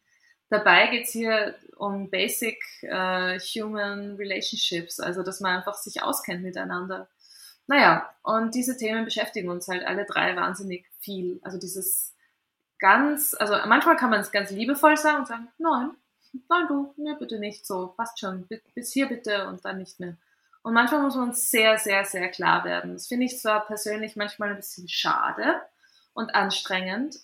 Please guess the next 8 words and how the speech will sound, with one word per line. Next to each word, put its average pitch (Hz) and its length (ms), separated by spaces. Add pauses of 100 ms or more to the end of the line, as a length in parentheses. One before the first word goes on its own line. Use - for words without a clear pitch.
aber 202 340
manchmal 233 520
geht's 208 300
nicht 208 240
anders, 202 340
als 202 220
dass 185 200
man 208 300